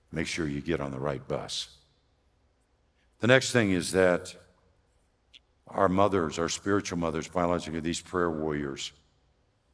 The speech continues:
I've heard it told over and over again of the great men and women that are filled with stories about praying mothers. I could share so many different stories. I'll tell you one of somebody I've known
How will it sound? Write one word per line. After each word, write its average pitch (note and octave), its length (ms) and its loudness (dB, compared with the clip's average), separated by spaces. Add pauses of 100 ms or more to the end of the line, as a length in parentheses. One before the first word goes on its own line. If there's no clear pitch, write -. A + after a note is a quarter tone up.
(440)
I've E2+ 140 0
heard G#2+ 160 6
it G#2 120 -2
told G#2 300 4
over F#2+ 220 2
and F2+ 80 2
over F#2+ 260 2
again D#2+ 480 -2
of D2+ 140 -10
the - 80 -6
great F#2 260 0 (180)
men F#2+ 360 0
and E2+ 180 -2
women F2+ 360 -2 (400)
that G2 100 0
are F2+ 80 2
filled B2+ 340 2
with F#2 160 0
stories F2+ 580 0
about E2+ 280 0
praying G2+ 640 -2
mothers. D2+ 680 -4 (1600)
I F#2+ 100 2
could F#2 120 -2
share F2+ 440 2 (160)
so - 240 0
many G2+ 300 2
different E2+ 300 -6
stories. F#2 380 0
I'll F2 140 2
tell G#2+ 160 -2
you F2+ 160 -2
one F2+ 240 0
of F2 100 -6
somebody F2+ 360 -2
I've D#2 100 -4
known E2+ 320 -4